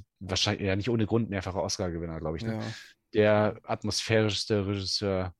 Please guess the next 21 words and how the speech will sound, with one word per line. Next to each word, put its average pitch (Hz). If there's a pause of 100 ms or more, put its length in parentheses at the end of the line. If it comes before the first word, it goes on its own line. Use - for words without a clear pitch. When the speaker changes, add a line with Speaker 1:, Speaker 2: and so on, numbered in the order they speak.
(500)
Speaker 1:
ne, 107
James 135
Cameron 156
eben 127
der 117
Blockbuster, 151
also 113
der 107
für -
die 101
Effekte. 151 (460)
Villeneuve, 113 (340)
die, 127
da 101
waren 113
ja 117
die 101
Effekte -
jetzt 98
auch 80
nicht -